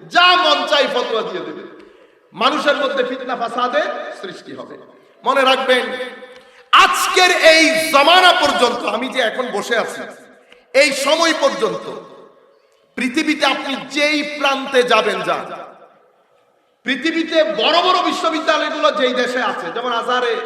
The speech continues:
মিশরে আজহার বিশ্ববিদ্যালয় আছে, যেমন ইয়েমেন, প্যালেস্টাইন, এগুলা হচ্ছে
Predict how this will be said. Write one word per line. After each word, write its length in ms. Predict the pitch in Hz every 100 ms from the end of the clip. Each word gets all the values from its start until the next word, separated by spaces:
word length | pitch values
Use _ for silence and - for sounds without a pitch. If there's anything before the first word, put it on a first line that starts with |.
| -
মিশরে 300 | 233 254 240
আজহার 260 | 214 226
বিশ্ববিদ্যালয় 640 | 214 - 208 190 180 170 147
আছে, 140 | 139 - - - _ _ _ _ 156
যেমন 280 | 254 254 254 247
ইয়েমেন, 300 | 262 247 - - 226 - - -
প্যালেস্টাইন, 600 | 226 240 - 247 247 190 - 226 - - -
এগুলা 260 | 247 294
হচ্ছে 300 | 269 277 294